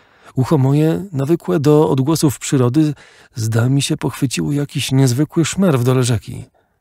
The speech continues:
Po czym, zaleciwszy cichość astronomowi, położył się na ziemi, przytknął do niej ucho i słuchał z wytężoną uwagą. Po kilku minutach podniósł się, a wstrząsnąwszy głową, rzekł:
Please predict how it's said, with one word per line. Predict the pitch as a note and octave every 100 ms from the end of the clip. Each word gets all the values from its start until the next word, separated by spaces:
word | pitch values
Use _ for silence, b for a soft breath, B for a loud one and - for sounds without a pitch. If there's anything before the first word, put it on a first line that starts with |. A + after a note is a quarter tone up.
| _ _ _ _ _ _ _ _ _ _ _ _ -
Po | -
czym, | - D#3+ D#3 -
zaleciwszy | C3 B2 A#2+ E3 - D3 B2+
cichość | - - - A2 -
astronomowi, | - - B2+ A2+ G#2+ A#2+ C#3+ E3+
położył | A#2 A#2 A#2 A2+
się | G#2+ A#2+
na | A2+ G#2+
ziemi, | G#2+ G2 G2 G#2+ A2+
przytknął | - - C3+ - F3 F#3
do | D#3
niej | C#3 B2 -
ucho | - D#3 - F#3 -
i | C#3+
słuchał | - A#2+ A#2 E3 D#3
z |
wytężoną | A2+ B2+ C3+ B2 G#2+ G#2+ B2+
uwagą. | - A#2 G2+ G#2+ - - _ _ b b b b b
Po | -
kilku | A#2 C#3+ C#3+
minutach | C3+ C3+ B2+ A#2+ -
podniósł | - A#2+ A#2 A2+ B2 A#2+
się, | - C#3 A#2+ b b b b
a | B2
wstrząsnąwszy | - - - B2+ A2 C3+ C3 - A#2+
głową, | A#2+ A#2 B2 B2
rzekł: | A#2 G2+ A2+ A2+